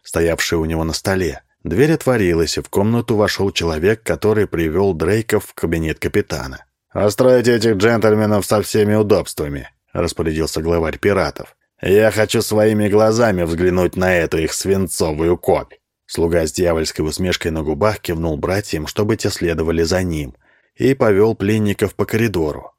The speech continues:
В самом конце корабля он остановился и отпер ключом тяжелую дверь. «Входите», —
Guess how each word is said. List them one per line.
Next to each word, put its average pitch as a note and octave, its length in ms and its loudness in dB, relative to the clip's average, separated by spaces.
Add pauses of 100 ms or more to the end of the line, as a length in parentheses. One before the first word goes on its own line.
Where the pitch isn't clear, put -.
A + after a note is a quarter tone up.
(280)
В - 20 -8
самом E2 320 0
конце D2+ 340 -2
корабля D2+ 600 -4
он F2 140 -2
остановился F2 800 -2
и F#2 180 -2
отпер G#2+ 340 -2
ключом G#2+ 540 -2
тяжелую E2+ 540 0
дверь. F2+ 440 -2 (220)
«Входите», — G2+ 680 0